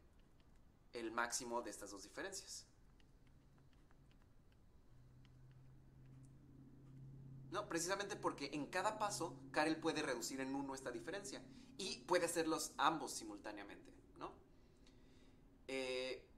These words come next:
de hecho, si Karel se pudiera mo-, no se pudiera mover como ajedrez, sino que se pudiera mover como, como normalmente lo hace, la distancia que,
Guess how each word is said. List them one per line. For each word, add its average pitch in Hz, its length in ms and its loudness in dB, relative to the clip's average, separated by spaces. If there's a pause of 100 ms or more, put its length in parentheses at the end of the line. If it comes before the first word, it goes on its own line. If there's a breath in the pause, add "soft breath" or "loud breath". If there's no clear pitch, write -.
(220)
de 175 220 6
hecho, 175 320 2
si - 140 0
Karel 151 220 2
se 156 140 0
pudiera 131 340 0
mo-, 131 220 2
no 127 200 0
se - 100 -2
pudiera 139 200 -2
mover 123 200 2
como 120 180 -2
ajedrez, 117 400 -4
sino 104 260 -6
que 107 120 -8
se - 100 -6
pudiera 120 280 0
mover 110 360 -2
como, 104 800 -4 (120)
como 123 340 -4
normalmente 120 540 0
lo 156 100 6
hace, - 260 0 (800 loud breath)
la 131 160 6
distancia 135 580 0
que, - 280 -4